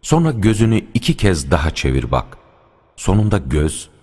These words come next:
güçsüz ve bitkin bir halde sana dönecektir. Andolsun ki biz en yakın göğü kandillerle süsledik. Bunları şeytanlara atış taneleri yaptık ve onlara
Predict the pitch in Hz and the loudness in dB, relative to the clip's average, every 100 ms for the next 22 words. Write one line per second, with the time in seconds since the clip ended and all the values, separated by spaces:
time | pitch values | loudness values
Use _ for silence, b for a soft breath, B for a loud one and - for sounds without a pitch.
0 | _ 69 95 - 123 80 73 67 73 - | _ -2 0 0 -2 0 -2 0 -2 0
1 | 101 82 73 62 69 64 69 67 - - | 0 2 0 0 -2 0 -2 -4 -4 -2
2 | 73 117 123 123 135 131 - - - _ | -2 -2 -2 -2 -4 -6 -8 -8 -14 _
3 | _ _ _ _ _ _ _ _ _ _ | _ _ _ _ _ _ _ _ _ _
4 | _ 156 175 127 - 104 95 78 - - | _ 2 2 2 2 0 2 2 0 0
5 | - - _ - 135 107 87 87 82 71 | -6 -16 _ -2 0 0 0 2 0 0
6 | 76 76 71 - 80 78 78 71 69 64 | 0 0 -2 -4 -2 0 0 0 0 -2
7 | 60 - - 64 65 - _ _ _ _ | -6 -8 -6 -6 -8 -12 _ _ _ _
8 | _ _ _ _ _ 123 139 135 - - | _ _ _ _ _ 2 2 2 0 -2
9 | - 95 90 92 90 92 92 - 85 - | 0 0 2 2 4 2 0 -2 -2 -2
10 | - - 67 67 65 65 67 65 - 80 | -2 -2 0 0 0 0 -2 -2 -6 -6
11 | - _ _ _ _ 64 73 - 78 71 | -12 _ _ _ _ -4 -4 0 0 0
12 | 69 67 - | 0 0 -2